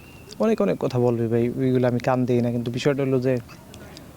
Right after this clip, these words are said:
একটা সময় নামাজ পড়াইতাম, হাজার হাজার মানুষ পিছনে থাকতো, দোতলা, তিনতলা, চারতলা মসজিদ ভরে যেত, রাস্তাঘাট ভরে যেত ভাই, মানুষ নামাজ পড়া শান্তি পাইতো, আত্মায় তৃপ্তি পাইতো। অনেকে রাস্তা দিয়া যাইতো বা অনেকে বলতো,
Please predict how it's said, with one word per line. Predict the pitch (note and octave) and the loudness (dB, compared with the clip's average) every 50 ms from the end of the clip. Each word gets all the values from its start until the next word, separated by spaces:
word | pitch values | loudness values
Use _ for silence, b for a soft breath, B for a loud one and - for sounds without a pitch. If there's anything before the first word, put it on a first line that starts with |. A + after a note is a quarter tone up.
| - - - - - - - - - - - - - - | -20 -20 -20 -20 -20 -20 -20 -20 -20 -20 -20 -20 -4 -2
একটা | C#3 B2+ C#3+ | 0 0 0
সময় | - - C#3 C3 C3+ | 0 2 0 2 2
নামাজ | C3 C3 C3+ C3 - | 4 4 2 2 2
পড়াইতাম, | - - C3+ B2+ B2 A#2 - B2+ A#2+ | 0 2 2 2 2 2 0 0 2
হাজার | A#2+ B2 B2 B2+ B2+ | 2 2 4 4 4
হাজার | B2 A#2+ A#2 A#2+ A#2+ | 2 4 2 2 2
মানুষ | B2 B2 A#2+ A#2+ A#2 G#2 - - - - - - | 4 2 2 2 -2 -2 -4 -6 -6 -8 -6 -4
পিছনে | - - - C3 B2 | -2 0 2 2 2
থাকতো, | A#2+ - B2+ B2+ - - - C3 A#2+ A#2+ B2 A#2 | 2 0 -2 -4 -4 -4 -4 -2 -2 -2 -4 -2
দোতলা, | A#2 B2+ A#2+ - C3+ C3 B2 | -2 -2 0 2 2 2 2
তিনতলা, | - C#3 C3 B2 - B2+ B2+ B2+ | 2 0 -2 0 0 0 -2 0
চারতলা | - - B2+ A#2+ - - B2+ B2+ | 0 -2 -2 -2 -2 -2 0 0
মসজিদ | A#2+ A#2+ B2 A#2+ - - - C3 B2 | 2 2 2 2 0 0 0 0 2
ভরে | A2 A#2 B2 B2+ A#2+ | 4 4 4 4 4
যেত, | A#2 B2 - B2+ | 4 2 0 2
রাস্তাঘাট | B2+ C3 B2 - - - B2+ B2+ A#2+ | 2 2 0 0 0 0 2 2 0
ভরে | A2+ A2 A#2+ B2 B2+ B2 | 0 2 2 4 4 4
যেত | A#2+ A#2+ - B2 | 2 0 -2 0
ভাই, | A#2 A#2+ A#2 A#2 | 0 0 0 2
মানুষ | A#2+ B2 B2 A#2+ B2 A#2 - - - - - - - - - - - - | 0 0 0 0 -2 -4 -6 -12 -14 -16 -18 -20 -20 -20 -20 -16 -4 0
নামাজ | B2 B2+ B2 A#2 - - | 0 0 0 -2 0 0
পড়া | C#3 C3 B2 A#2+ | 2 2 2 0
শান্তি | - - C3 B2+ B2+ A#2+ C#3 C3 | 0 0 0 0 0 0 0 0
পাইতো, | B2+ B2 - C3+ | 0 2 2 0
আত্মায় | B2 - - - C#3+ C#3+ C#3 | 0 0 -2 -4 -4 -4 -4
তৃপ্তি | - D3 C#3+ - - - D#3+ | -2 -2 -2 -2 0 -2 0
পাইতো। | C#3+ D3 C#3+ C3+ - - - - B B B B B B B B B B B B B B B B - - - | 2 2 -2 -2 -4 -14 -16 -18 B B B B B B B B B B B B B B B B -20 -6 -2
অনেকে | C#3+ C3+ C3+ B2+ C3+ | 2 2 4 4 4
রাস্তা | C3 C3 B2 - - C#3+ C3+ | 2 2 -2 0 0 0 4
দিয়া | B2+ B2+ B2+ B2+ B2+ B2 B2 B2+ A#2+ | 4 4 4 4 4 2 0 2 4
যাইতো | C3 C3 B2+ A#2+ - C3+ B2 | 4 4 4 2 0 0 2
বা | B2+ B2 | 4 4
অনেকে | B2 B2 B2+ B2 A#2+ B2+ | 4 2 2 2 0 0
বলতো, | A#2 A#2+ B2+ B2+ B2 B2 - - B2 | 2 2 2 2 2 -2 -4 -6 -6